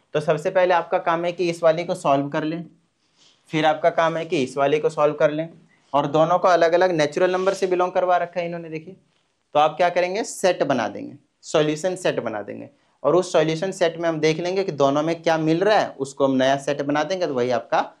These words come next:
आंसर हो जाएगा। ठीक है, चलिए, तो पहला वाला ले लेता हूं मैं, एट एक्स माइनस का वन greater than five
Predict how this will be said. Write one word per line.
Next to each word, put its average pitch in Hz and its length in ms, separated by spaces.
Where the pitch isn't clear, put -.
आंसर - 400
हो 107 200
जाएगा। - 400
ठीक 220 120
है, 285 160
चलिए, 110 280
तो 156 60
पहला 147 360
वाला 175 200
ले 175 140
लेता 170 280
हूं 170 120
मैं, 208 120
एट 156 260
एक्स 151 280
माइनस 139 420
का 156 140
वन 143 360
greater 156 420
than 147 240
five 151 360